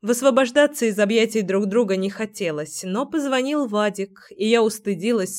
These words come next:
собственных низменных порывов и быстро ускакала в душ, где проблем добавил барон.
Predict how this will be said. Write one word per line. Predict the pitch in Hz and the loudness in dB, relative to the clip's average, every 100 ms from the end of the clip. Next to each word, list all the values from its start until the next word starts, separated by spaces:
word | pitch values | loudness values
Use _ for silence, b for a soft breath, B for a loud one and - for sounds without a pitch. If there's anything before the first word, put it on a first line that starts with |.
| - | -8
собственных | 202 208 202 180 170 170 196 | -8 -8 -10 -8 -8 -8 -6
низменных | 190 190 180 180 180 175 - | -4 -2 -2 -4 -6 -10 -10
порывов | 185 180 160 165 - - _ _ _ _ _ _ - | -6 -4 -4 -6 -10 -20 _ _ _ _ _ _ -6
и | |
быстро | 240 349 - 269 | 0 0 0 -4
ускакала | 254 262 311 269 | -2 -2 2 2
в | 220 | 0
душ, | 214 262 - 190 | -2 -4 -4 -8
где | 180 185 | -4 -2
проблем | 190 175 185 277 311 | -2 -4 -2 -4 -4
добавил | 262 226 180 180 175 | -2 -2 -2 -2 -4
барон. | 170 180 165 151 156 | -4 -4 -2 -4 -8